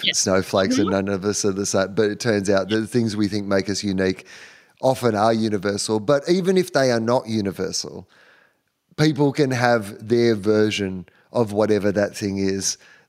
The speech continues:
Speaker 2: that makes you unique, right? Like that thing that you're, they're like, "Okay, I'm not passionate about that particular thing, but I have a thing like that that I'm equally passionate about."
Speaker 1: Yes.
Speaker 2: And so
Speaker 1: Yeah.
Speaker 2: I relate to that,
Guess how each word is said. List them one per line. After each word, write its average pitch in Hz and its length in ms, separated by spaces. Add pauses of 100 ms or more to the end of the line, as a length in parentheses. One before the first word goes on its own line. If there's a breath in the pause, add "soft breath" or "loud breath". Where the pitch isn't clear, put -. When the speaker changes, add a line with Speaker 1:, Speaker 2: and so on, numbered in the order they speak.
(120)
Speaker 2:
that 113 280
makes 107 300
you 117 320 (360)
unique, 92 500
right? 127 340
Like 120 420
that 120 220
thing 117 220
that 117 120
you're, 120 300 (340 loud breath)
they're 127 120
like, 123 240
"Okay, 127 320
I'm 139 180
not 143 200
passionate 113 440
about 104 220
that 104 140
particular 104 340
thing, 95 260
but 98 200
I 107 160
have 107 160
a 104 60
thing 101 280
like 101 240
that 98 220
that 101 160
I'm 101 180
equally 101 360
passionate 87 520
about." - 240 (600 loud breath)
Speaker 1:
Yes. 262 220
Speaker 2:
And 110 360
so 120 220
Speaker 1:
Yeah. 117 80
Speaker 2:
I - 20
relate 110 460
to 110 180
that, - 480